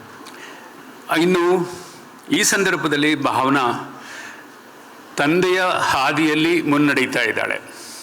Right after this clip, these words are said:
ನನಗೆ ಒಂದು ಪ್ರಶ್ನೆ ಏನಂದ್ರೆ,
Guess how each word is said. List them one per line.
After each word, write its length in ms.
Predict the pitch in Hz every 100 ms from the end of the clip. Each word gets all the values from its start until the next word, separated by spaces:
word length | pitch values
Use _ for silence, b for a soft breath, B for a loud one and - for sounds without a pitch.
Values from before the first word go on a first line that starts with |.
| B B B - B B B B
ನನಗೆ 220 | 165 202
ಒಂದು 260 | 180 202 190
ಪ್ರಶ್ನೆ 380 | 180 165 -
ಏನಂದ್ರೆ, 760 | 185 170 156 143 139 135 160